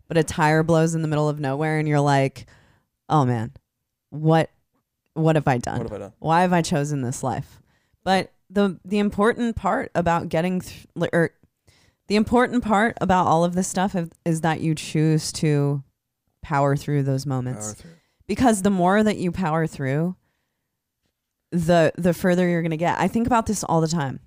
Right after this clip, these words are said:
Speaker 1: Entheos has been a band for seven years.
Speaker 2: Crazy.
Speaker 1: Almost eight. And there are moments,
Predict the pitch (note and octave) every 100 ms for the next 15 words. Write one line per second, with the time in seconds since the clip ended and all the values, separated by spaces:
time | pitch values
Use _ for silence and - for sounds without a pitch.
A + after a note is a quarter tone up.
0 | _ F3 F3+ A3+ D#3+ - G3+ G3 - E3
1 | D3+ C#3+ D3+ D#3 D3 D3 - C#3 D3 C#3
2 | C3 A#2+ B2 - - _ _ _ _ -
3 | A2+ G#2+ _ _ _ _ _ _ _ -
4 | G#3 F#3+ - - D#3+ C#3+ - _ _ _
5 | _ _ _ _ F3 G3+ A3 A#3 - A3+
6 | G3+ F3+ G#3 A#3 F3 D#3+ - -